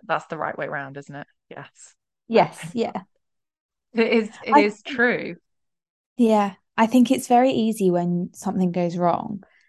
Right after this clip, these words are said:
Speaker 2: and you have those really powerful emotions to get caught up in it.
Speaker 1: Yeah.
Speaker 2: And it feels like when that happens, that time stops.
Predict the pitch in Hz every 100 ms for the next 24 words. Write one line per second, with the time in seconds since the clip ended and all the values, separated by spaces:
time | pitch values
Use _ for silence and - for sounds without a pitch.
0 | _ _ - 196 196 196 190 190 185 185
1 | 180 180 160 170 175 165 175 165 170 170
2 | 180 165 - 180 - - - 156 185 214
3 | - _ _ _ _ _ _ _ - 196
4 | 180 175 175 180 - _ _ _ - 233
5 | 220 - 247 262 269 254 - 214 202 196
6 | 185 185 - 175 170 - - - 180 175
7 | 175 - - 185 233 - - -